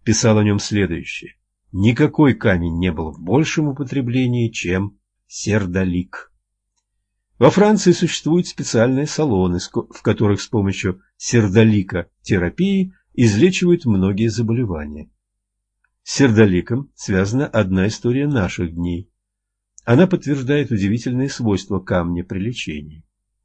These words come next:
В начале тридцатых годов советский биолог Бадигина применял способ лечения многих болезней с помощью сердолика.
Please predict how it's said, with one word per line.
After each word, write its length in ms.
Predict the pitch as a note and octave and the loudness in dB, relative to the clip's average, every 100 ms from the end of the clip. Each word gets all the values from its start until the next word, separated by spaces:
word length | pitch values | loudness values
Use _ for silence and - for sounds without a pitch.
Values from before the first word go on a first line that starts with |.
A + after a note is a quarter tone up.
| _ - | _ -4
В 40 | |
начале 360 | G2+ - G#2 G2+ | -2 2 2 0
тридцатых 540 | G#2 F2+ G2+ F#2 F2+ | -4 -4 -4 -4 -6
годов 320 | G2 A2+ E3 | -4 -4 -6
советский 460 | - F2 E2+ - F2 | -4 -4 -4 -6 -4
биолог 480 | F#2 F2+ F2 F2 _ _ - | -2 0 -2 -6 _ _ -4
Бадигина 760 | F#2 G2 F#2+ E3 A2 D#2+ D2+ _ _ _ | 0 0 0 -2 -2 -4 -10 _ _ _
применял 480 | A2+ C3 E3 F#3+ F3 | 4 6 6 4 0
способ 500 | - - D#3+ D3 A2+ | -2 -2 0 0 -2
лечения 440 | A#2 A#2 A#2+ A2 | -2 0 0 0
многих 380 | G#2 G2+ F#2 F2 | 0 0 -2 -4
болезней 420 | F2+ F#2 D3 D3+ | -2 -2 -2 -6
с 80 | - | -6
помощью 540 | - A2 A2+ C3 A#2+ _ _ | -4 -4 -4 -6 -8 _ _
сердолика. 760 | - G#2 F#2 G#2+ F#2 - - | -4 -4 0 -2 -2 -8 -18